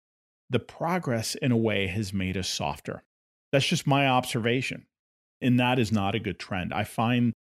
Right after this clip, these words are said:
in my analysis is that the pandemic has been terrible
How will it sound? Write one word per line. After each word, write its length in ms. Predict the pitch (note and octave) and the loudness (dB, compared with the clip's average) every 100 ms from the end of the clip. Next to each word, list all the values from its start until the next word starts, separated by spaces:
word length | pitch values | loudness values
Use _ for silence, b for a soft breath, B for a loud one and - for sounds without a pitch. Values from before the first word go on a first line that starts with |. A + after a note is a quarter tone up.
| _ _ _ | _ _ _
in 160 | F#2 F#2 | -4 0
my 300 | G2 G#2+ B2 | 4 6 6
analysis 640 | A#2 A#2 A#2 - B2 - | 6 4 2 0 -2 -2
is 140 | G#2+ G2 | -6 -6
that 140 | F#2 | -6
the 60 | F#2+ | -8
pandemic 840 | - B2 A2 G#2 A#2+ D2+ - - _ | -6 -4 -2 0 -2 -4 -12 -20 _
has 140 | A2+ G2 | -4 -2
been 280 | A#2 G#2 G#2+ | 0 0 0
terrible 680 | - - C3 D3 - - | -4 -4 0 2 0 -4